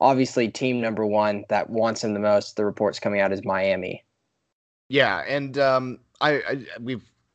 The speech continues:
Speaker 2: obviously talked about this if you're listening to this. Uh, so, yeah, no, uh, it's a thing where you just, you can't halfway rebuild. You have to fully rebuild, I think. And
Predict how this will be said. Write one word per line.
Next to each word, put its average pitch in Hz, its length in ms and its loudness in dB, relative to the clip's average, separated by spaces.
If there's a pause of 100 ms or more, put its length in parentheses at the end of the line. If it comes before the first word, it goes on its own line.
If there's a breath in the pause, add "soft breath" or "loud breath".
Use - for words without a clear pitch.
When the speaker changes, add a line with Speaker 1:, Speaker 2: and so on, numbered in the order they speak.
Speaker 2:
obviously 107 480 0
talked 90 300 -2
about 87 240 0
this 90 300 -4 (260 soft breath)
if - 80 -12
you're 95 80 -2
listening 92 320 -4
to 82 60 -4
this. 90 200 -2 (540 loud breath)
Uh, 107 460 4
so, 139 560 4 (760)
yeah, 165 220 4
no, 156 300 4
uh, 139 200 4
it's 127 460 -4
a 143 60 -8
thing 151 240 0
where 139 100 4
you 123 100 0
just, 120 200 -6 (160)
you 120 80 -12
can't 135 360 -4 (180)
halfway 120 580 2
rebuild. 78 580 -8
You 98 120 -2
have 135 160 2
to 110 60 -10
fully 110 560 -6
rebuild, 78 500 -8
I 78 100 -14
think. 76 540 -18 (120)
And 87 300 -12